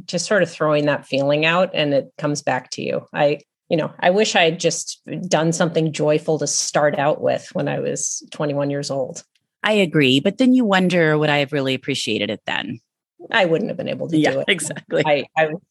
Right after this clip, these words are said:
Speaker 1: I was such a hot mess. I mean, <laughs> I wasn't ready.
Speaker 2: Yeah, I think that's right. Well, I love your website. And one of my favorite things to look at was the list of things that people don't know about you.
Speaker 1: Oh, <laughs>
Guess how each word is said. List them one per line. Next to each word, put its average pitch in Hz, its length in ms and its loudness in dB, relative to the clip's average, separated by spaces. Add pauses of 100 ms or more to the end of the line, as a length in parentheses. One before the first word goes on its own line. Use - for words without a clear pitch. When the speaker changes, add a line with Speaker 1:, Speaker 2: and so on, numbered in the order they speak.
(180)
Speaker 1:
I 262 80 6
was 185 180 2
such 165 180 -2
a 147 80 -2
hot 143 300 -2
mess. 139 340 -8
I - 100 -4
mean, 156 400 -4
<laughs> - 400 0
I 208 100 2
wasn't 202 300 2
ready. 139 360 -2 (220)
Speaker 2:
Yeah, - 240 -6 (140)
I 156 140 2
think 143 200 -2
that's - 240 -6
right. - 260 -8 (640)
Well, 196 120 2
I 254 140 4
love 202 240 4
your 185 120 0
website. 160 520 0
And 151 140 2
one 156 100 4
of 151 60 2
my 143 140 2
favorite 165 380 -4
things 156 240 0
to 156 100 -4
look 147 220 0
at 156 300 0
was 147 280 -2 (100)
the 139 120 0
list 139 340 0
of 139 100 -4
things 143 300 0
that - 120 -6
people 143 280 -2
don't 131 200 0
know 131 140 0
about 139 260 0
you. 180 280 -2 (420)
Speaker 1:
Oh, 262 260 -2 (140)
<laughs> - 40 -20